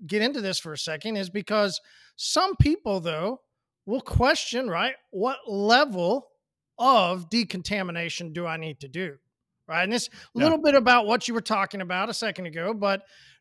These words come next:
Speaker 1: do I need to use a spray iron decon every time? Do I need to use clay every time?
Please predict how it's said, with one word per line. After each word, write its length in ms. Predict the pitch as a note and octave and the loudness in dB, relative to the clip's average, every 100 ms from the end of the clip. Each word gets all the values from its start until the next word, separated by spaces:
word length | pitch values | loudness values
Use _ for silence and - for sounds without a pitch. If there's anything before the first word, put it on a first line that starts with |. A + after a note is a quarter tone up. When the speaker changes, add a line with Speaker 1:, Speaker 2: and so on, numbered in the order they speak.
| D#3+ | -8
Speaker 1:
do 240 | D3+ B3 C#4 | 0 2 4
I 320 | C4 B3 A3+ - _ E3+ | 4 2 0 -6 _ -4
need 440 | G3 A3+ B3 G#3 | 2 4 2 2
to 120 | A3 | 0
use 520 | G3 G#3+ A3 G#3+ - - _ _ F#3 | 0 2 2 0 -4 -10 _ _ -4
a 80 | |
spray 640 | F#3 - - D#3 F#3 G#3+ B3 | -2 -2 -4 -4 0 2 2
iron 400 | G#3 F#3+ A3 G3 | 2 -2 -2 -2
decon 560 | A3 G#3+ G#3+ A3+ A#3 A3+ | -4 -4 -4 -4 -2 -2
every 220 | A#3 A#3 | -4 -6
time? 420 | A3+ A#3 A#3+ A#3+ | -4 -4 -4 -4
Do 80 | F3 | -4
I 100 | E3 | -4
need 180 | F3+ E3 | -4 -6
to 80 | F3 | -8
use 260 | D3 B2+ | -10 -12
clay 440 | - - G3+ A3+ A3 | -10 0 2 4 2
every 200 | A3 A3 | 0 -4
time? 420 | A3+ G#3+ G#3+ | -4 -2 -2